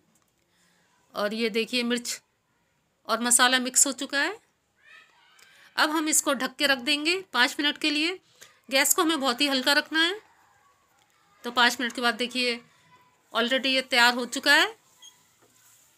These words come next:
ये देखिए, बिल्कुल तैयार हो चुका है।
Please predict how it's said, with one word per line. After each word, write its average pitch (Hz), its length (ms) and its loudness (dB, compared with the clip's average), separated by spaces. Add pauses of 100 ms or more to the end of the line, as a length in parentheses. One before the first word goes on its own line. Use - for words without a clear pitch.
(1160)
ये 208 80 -8
देखिए, 220 320 -4
बिल्कुल 247 300 -4
तैयार 240 220 4
हो 254 100 -8
चुका 262 260 -8
है। 381 180 -6